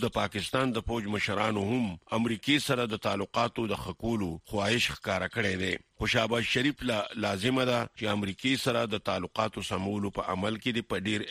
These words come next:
احتیاط سره قدم پورته کوي او په دې لړ کې د عمران خان د دې بیانیې اثر نه اخلي چې د ده، یعنی د عمران خان د حکومت د نسکورولو دپاره امریکې ګینې حزب اختلاف سره سازش کړی وو. د راتلونکو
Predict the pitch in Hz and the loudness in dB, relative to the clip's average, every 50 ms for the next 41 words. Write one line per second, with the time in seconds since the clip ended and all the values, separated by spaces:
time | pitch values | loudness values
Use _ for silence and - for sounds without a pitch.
0 | - 90 87 - - 107 104 107 101 - - 104 95 92 - - 92 90 101 101 | -2 -4 -4 -2 -2 0 0 -2 -2 -4 -4 -2 -2 -2 -2 -2 -2 -2 0 -2
1 | 95 - - 92 90 85 - 90 87 - 110 110 113 113 107 - - - 110 107 | -2 -4 -4 -6 -6 -4 -4 -6 -4 0 0 0 0 0 -4 -4 0 0 0 2
2 | - 117 104 104 135 139 127 117 127 131 135 - 127 131 113 127 123 117 107 - | 2 0 0 2 2 2 2 2 2 0 0 0 -2 -2 0 0 0 0 -2 -2
3 | 98 98 101 101 98 95 92 - - 120 123 123 113 104 101 92 107 117 113 101 | -2 -2 0 0 0 0 -2 -2 -2 0 0 0 0 -2 -2 0 -2 -2 0 0
4 | 107 104 104 98 95 95 98 104 113 120 117 113 - - 98 - - 110 107 104 | -2 0 0 0 0 0 0 2 2 2 0 0 -2 -4 -4 -2 -2 -2 -2 0
5 | 98 101 110 117 120 113 120 107 104 98 90 90 - _ - 107 101 90 107 107 | -2 0 0 0 -2 -2 -4 -2 -2 -2 -2 -4 -6 _ -6 -4 0 0 0 2
6 | 98 110 131 139 139 135 120 113 110 107 101 104 98 90 98 95 98 98 98 95 | 2 4 4 4 4 2 2 2 0 0 0 0 -2 -2 -2 -2 0 0 -2 -2
7 | - - 113 117 120 120 104 107 101 101 90 - - 95 104 110 101 95 104 98 | -4 -2 -2 0 0 0 0 0 -2 -2 -2 -4 -4 -2 -2 -2 -2 -2 -2 -2
8 | 95 92 - - - 95 90 92 107 110 107 107 95 95 - - 98 104 104 98 | -2 -2 -4 -6 -6 -4 -2 0 0 0 0 0 -2 -2 -2 0 0 0 0 -2
9 | - 98 95 90 90 90 82 - 104 113 117 110 117 120 117 113 110 98 - - | -2 -4 -4 -2 -2 -4 -4 -2 -2 0 0 0 0 0 2 2 0 -2 -4 -10
10 | - - 110 110 101 95 87 104 104 - 98 98 - - - 101 98 110 120 120 | -6 -2 -2 0 0 0 -2 -2 -2 -2 -2 -4 -4 -4 -2 0 2 2 0 0
11 | - - - 107 95 95 - - 92 87 90 92 95 - - - - 135 120 107 | 0 -2 -2 -2 -2 -2 -2 -2 -2 -2 0 0 0 0 -2 0 0 2 2 2
12 | 98 95 95 95 90 87 - - _ - 98 123 127 135 131 113 - - 156 156 | 2 2 2 2 0 -2 -4 -10 _ -2 2 4 4 4 2 2 0 0 2 2
13 | 165 147 - 143 143 143 | 0 0 0 2 2 2